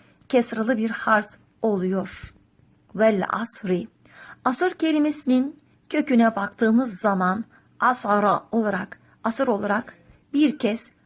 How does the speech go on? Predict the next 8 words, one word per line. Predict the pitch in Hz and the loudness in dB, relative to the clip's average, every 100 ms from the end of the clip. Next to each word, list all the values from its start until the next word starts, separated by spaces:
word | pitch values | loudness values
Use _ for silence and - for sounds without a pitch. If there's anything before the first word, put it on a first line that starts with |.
| _ | _
ama | 269 214 | 2 2
farklı | 208 247 247 320 | 2 0 0 0
sikalarda | 311 240 240 220 208 233 | -6 -4 -2 0 0 0
da | 202 220 - - | 0 -2 -6 -12
Kur'an'da | - - 220 196 214 214 _ _ _ 190 | -4 0 0 2 0 -4 _ _ _ -2
dört | 226 247 240 - | 0 0 -2 -4
kez | 220 208 - - _ _ - | -2 -2 -8 -18 _ _ -6
geçer. | 190 208 - 139 - - | -2 -2 -2 -6 -8 -16